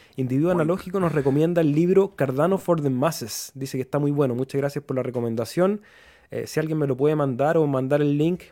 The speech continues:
Speaker 1: para revisarlo, eh, yo lo conozco, pero no lo he leído todavía, así que habría, va a haber que revisarlo.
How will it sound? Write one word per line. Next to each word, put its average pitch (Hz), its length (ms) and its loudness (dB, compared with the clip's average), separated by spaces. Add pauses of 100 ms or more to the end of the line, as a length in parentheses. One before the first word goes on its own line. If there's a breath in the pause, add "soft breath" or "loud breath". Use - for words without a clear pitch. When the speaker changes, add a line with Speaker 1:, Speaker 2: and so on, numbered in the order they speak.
(100)
Speaker 1:
para 135 180 -2
revisarlo, 160 720 -2
eh, 127 300 -4
yo 143 100 -2
lo 143 80 -2
conozco, 143 340 -2
pero 135 140 -2
no 143 140 0
lo 143 100 4
he - 20 2
leído 131 280 4
todavía, 127 320 0
así 123 160 -14
que 120 360 -6
habría, - 200 -8 (100)
va 127 80 -6
a - 300 -8
haber 120 100 -10
que - 100 -10
revisarlo. 110 540 -6